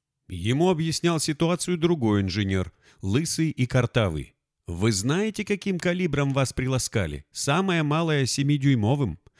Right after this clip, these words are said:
Если бы на пару метров ближе, катер бы пополам разломило. Гляньте сюда, товарищ мичман».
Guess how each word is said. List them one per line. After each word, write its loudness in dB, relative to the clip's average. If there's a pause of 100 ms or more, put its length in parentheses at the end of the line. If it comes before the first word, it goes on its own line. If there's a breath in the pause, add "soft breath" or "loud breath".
(260 loud breath)
Если -2
бы 0
на 2
пару 0
метров 0
ближе, 0 (160)
катер -2
бы 0
пополам 0
разломило. -2 (220)
Гляньте 0
сюда, 0
товарищ -2
мичман». -4